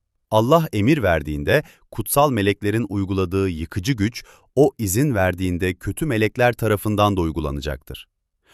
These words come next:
Şu anda yalnızca ilahi izni bekleyen güçler her yeri harap etmek için hazırdır. Allah'ın yasasını yüceltenler, dünyanın yargıya uğramasına neden olmakla suçlanmışlardır.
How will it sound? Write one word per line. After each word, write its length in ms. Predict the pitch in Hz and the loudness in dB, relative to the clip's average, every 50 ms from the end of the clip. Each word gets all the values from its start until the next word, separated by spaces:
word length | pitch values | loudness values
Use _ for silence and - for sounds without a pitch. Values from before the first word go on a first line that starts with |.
| - _ _ | -20 _ _
Şu 240 | - - - - 190 | -18 -8 -2 0 2
anda 320 | 170 117 87 76 76 73 71 | 2 2 2 0 -2 -4 -4
yalnızca 580 | 71 87 113 156 170 143 107 95 92 104 101 - | 0 0 2 2 2 0 -2 -2 -4 -4 -4 -4
ilahi 440 | 98 90 90 92 92 98 107 147 160 | -4 -2 0 0 0 2 0 -2 -2
izni 360 | - 110 95 95 110 127 117 | -2 -4 -4 -4 -4 -2 0
bekleyen 420 | 101 85 - - 85 80 76 76 | 0 -2 -2 -4 -6 -4 -4 -4
güçler 440 | 76 76 78 - - - 107 131 151 - - - - _ _ | -6 -6 -8 -8 -2 0 2 2 2 0 -6 -16 -20 _ _
her 260 | - - 104 123 135 | -4 0 2 2 2
yeri 260 | 120 98 90 85 82 73 | 2 0 -2 -2 -4 -4
harap 460 | 65 82 82 87 104 123 131 120 104 | -4 -6 -2 0 2 2 2 2 0
etmek 320 | 98 - - 92 90 - | -2 -2 -4 -6 -6 -6
için 220 | 87 - 143 143 123 | -6 -6 -4 -4 -4
hazırdır. 640 | 90 90 92 90 80 85 76 65 - - - - _ _ _ _ _ _ _ - - - _ _ - | -4 -4 -4 -2 -2 -4 -6 -8 -12 -16 -20 -20 _ _ _ _ _ _ _ -20 -20 -20 _ _ -2
Allah'ın 480 | 101 98 98 101 101 98 98 110 120 | -2 2 4 4 4 4 4 2 0
yasasını 480 | 110 95 90 - 95 87 - 98 107 113 | 0 -2 -2 -4 -4 -4 -4 -2 -2 0
yüceltenler, 720 | 104 90 82 90 82 82 - - 80 78 76 76 73 78 - - - - _ _ - | 0 0 0 0 0 0 -2 -4 -6 -6 -4 -4 -4 -4 -6 -10 -18 -20 _ _ -2
dünyanın 500 | 101 107 113 120 120 120 123 131 139 135 | 0 0 2 2 2 2 0 0 -2 -2
yargıya 460 | 107 95 90 90 90 85 101 127 143 | 0 0 2 2 0 0 0 0 2
uğramasına 560 | 139 117 107 104 98 98 98 95 - 107 101 | 2 2 2 2 0 0 -2 -2 -4 -4 -4
neden 240 | 98 95 92 107 120 | -2 -2 -2 -2 0
olmakla 420 | 113 101 95 98 101 101 - 98 | 0 0 0 0 0 -2 -2 -6
suçlanmışlardır. 960 | 87 - - - - 85 73 71 71 - - - 76 65 - - - - - | -6 -6 -10 -8 -6 -4 -4 -4 -6 -8 -8 -8 -8 -8 -8 -10 -14 -18 -20